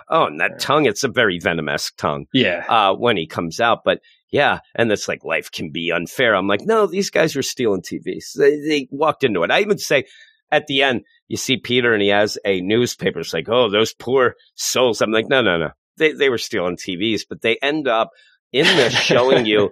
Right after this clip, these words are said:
Speaker 2: <laughs>
Speaker 1: what's gonna end up the power of all this and more the power of Calypso, I guess, than actually the Lizard, because the one of the guys, he just unloads. He seems to kill the Lizard.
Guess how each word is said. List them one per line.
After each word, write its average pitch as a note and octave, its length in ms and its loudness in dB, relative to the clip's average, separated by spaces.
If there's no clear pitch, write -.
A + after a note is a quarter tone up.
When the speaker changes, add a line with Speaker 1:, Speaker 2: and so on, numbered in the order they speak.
Speaker 2:
<laughs> - 120 -20
Speaker 1:
what's B2 440 -4
gonna B2 200 0
end A#2+ 220 0
up G#2 100 2
the G2+ 60 -4
power A#2+ 580 0
of A#2 260 0
all F#2+ 300 2
this E2+ 280 -2
and G2+ 120 -2
more A#2 300 0
the G#2 100 -4
power F#2 320 2
of F2 100 -2
Calypso, F2+ 520 -4
I D2+ 120 -2
guess, F2+ 380 -2
than F#2 360 0
actually F2 720 -4
the F2+ 80 -4
Lizard, A#2 400 -2
because - 340 -4
the G2+ 80 -2
one G#2 220 0
of - 60 -2
the G#2 80 -2
guys, D#2+ 360 -2
he D#2 160 -10
just - 260 -8
unloads. F2 520 -2
He A2+ 180 -6
seems C3+ 360 -2
to G2+ 80 -6
kill G#2+ 500 -2
the F#2 80 -2
Lizard. A#2 420 -2